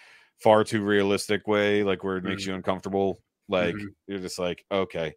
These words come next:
Speaker 1: Like, she starts doing heavy drugs. Like,
Speaker 2: Ooh.
Speaker 1: started out, started out with very light drinking, and then mixing in weed smoking and drinking wine to the point that you're fucking passing the fuck out in the pool,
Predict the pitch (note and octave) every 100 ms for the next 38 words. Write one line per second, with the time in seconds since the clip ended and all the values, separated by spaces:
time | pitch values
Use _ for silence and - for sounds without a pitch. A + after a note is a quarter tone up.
0 | - - A#2 A2+ D3 - C3 A2+ A2+ A2
1 | F#2+ G2+ G2+ F2 F#2 F#2+ F2 - - _
2 | - F#2 - - A#2 G2+ C3+ B2 A#2 A#2+
3 | - D#3+ D3 C3+ B2+ A#2 G2+ G2 G#2 A#2+
4 | B2 B2 A2+ A2 A2+ F#2+ G#2 A2+ A#2 A2
5 | G#2+ G#2+ _ _ _ G#2+ G#2+ F#2+ G#2+ G#2
6 | G2+ - G#2+ G#2+ G#2 - G#2+ G#2 G2+ G#2
7 | G2+ G2 F#2+ G#2+ G2 A2+ G#2+ A#2 A2 G2+
8 | G#2+ G2+ E2+ F#2+ G2 F#2+ G#2+ A2 A2 G#2+
9 | G#2+ F#2+ G2 E2+ E2 - F2+ - F2 G2
10 | G2 F#2+ F2+ F2+ - G#2 F#2+ F2+ B2 A#2+
11 | A#2 A#2